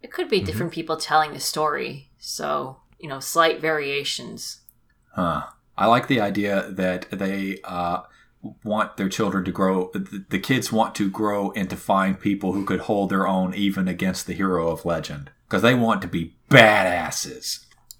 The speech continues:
Speaker 3: That's fair. I would also want to be a huge badass in this setting, where Ganon shows up periodically. I would want to be able to fight Ganon.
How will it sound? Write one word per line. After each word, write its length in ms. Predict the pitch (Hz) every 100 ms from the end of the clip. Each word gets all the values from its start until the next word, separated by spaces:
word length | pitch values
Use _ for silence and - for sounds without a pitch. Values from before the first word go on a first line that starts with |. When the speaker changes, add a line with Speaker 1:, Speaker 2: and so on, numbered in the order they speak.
| - _ _
Speaker 3:
That's 160 | 117 113
fair. 340 | - 85 76
I 120 | 87 113
would 140 | 110
also 320 | 104 98 95
want 160 | 87 85
to 60 | -
be 120 | 82
a 20 |
huge 340 | 85 185 156 -
badass 580 | 78 78 82 - - -
in 160 | 95 85
this 160 | 85
setting, 420 | - 87 78 71 - _
where 200 | - 92
Ganon 360 | 92 101 98 92
shows 280 | - 95 90
up 140 | 85
periodically. 640 | 92 87 85 80 80 80
I 140 | 85 110
would 140 | 107
want 180 | 101 95
to 40 | 90
be 100 | 92
able 160 | 85
to 60 | 85
fight 280 | 90 85 76
Ganon. 360 | 80 76 76